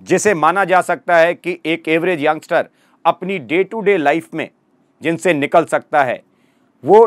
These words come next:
day to day लाइफ के जो रिस्पॉन्सेज होते हैं, जिनके लिए हम पहले से मेंटली प्रिपेयर्ड नहीं होते हैं, अचानक होने वाली घटनाएं होती हैं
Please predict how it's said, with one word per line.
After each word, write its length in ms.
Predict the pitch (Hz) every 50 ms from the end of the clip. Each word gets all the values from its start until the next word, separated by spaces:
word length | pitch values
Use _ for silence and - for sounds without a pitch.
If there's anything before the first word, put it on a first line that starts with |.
| - 127
day 180 | 117 151 196 196
to 160 | 196 - 226
day 180 | 208 190 208 208
लाइफ 460 | 175 147 143 147 156 165 165 - -
के 160 | - 180 175
जो 220 | 170 165 165 156 143
रिस्पॉन्सेज 600 | 123 131 - - - 185 208 202 - 214 208 147
होते 280 | 160 170 165 - 175 151
हैं, 200 | 139 135 104 - _ _ _ _ _ _ _ _ 107
जिनके 360 | 107 147 190 208 208 - 233
लिए 140 | 226 226 220
हम 160 | 202 214 214
पहले 260 | - 185 175 196 208
से 100 | 165 202
मेंटली 360 | 190 165 170 185 180 196 220 214
प्रिपेयर्ड 440 | - 185 175 - 190 190 190 160
नहीं 180 | 170 180 190 196
होते 240 | 185 180 - - 185
हैं, 160 | 175 185 196
अचानक 460 | 180 135 131 - 160 160 170 180 165
होने 220 | - 165 170 170 170
वाली 260 | 170 165 165 165 147
घटनाएं 380 | 135 143 131 139 156 160 165
होती 320 | 170 165 165 160 - 175 165
हैं 200 | 165 165 180